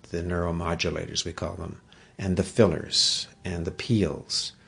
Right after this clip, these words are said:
and the lasers, and all those external procedures that we do in association with surgery that some people need to, um, just give them the best look that they can. Uh, some people don't need surgery. Some people just need non-surgical procedures done,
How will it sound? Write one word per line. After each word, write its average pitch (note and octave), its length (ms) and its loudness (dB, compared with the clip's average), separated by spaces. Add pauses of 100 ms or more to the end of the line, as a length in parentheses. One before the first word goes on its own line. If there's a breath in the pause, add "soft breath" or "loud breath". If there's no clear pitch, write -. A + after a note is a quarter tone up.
(140 soft breath)
and F2+ 200 0
the F#2 60 4
lasers, F#2 600 4
and F#2+ 140 2
all G2+ 120 8
those G2+ 300 2
external G2+ 720 2
procedures F2+ 540 0
that F2 160 -2
we F2+ 100 -2
do F2 200 0
in F2 120 0
association G2+ 600 2
with E2 100 -2
surgery F#2 500 0 (300 loud breath)
that C#3 160 4
some D3+ 160 6
people C3+ 260 2
need D#2 360 -4
to, G2 280 6 (640 loud breath)
um, D#2+ 680 0
just - 180 2
give A2 140 4
them G2 160 4
the F#2 380 4
best F#2+ 420 2
look F#2 180 -2
that F#2+ 160 2
they F2+ 100 -2
can. G2+ 380 2 (460 loud breath)
Uh, F#2 260 2 (1400 loud breath)
some C3 240 8
people B2 220 8
don't A#2 180 6
need C#3 160 4
surgery. - 300 -4
Some G#2 180 0
people A#2+ 220 -4
just G2 200 -2
need G2+ 160 0
non-surgical F#2+ 680 0
procedures G#2+ 520 -2
done, - 200 -8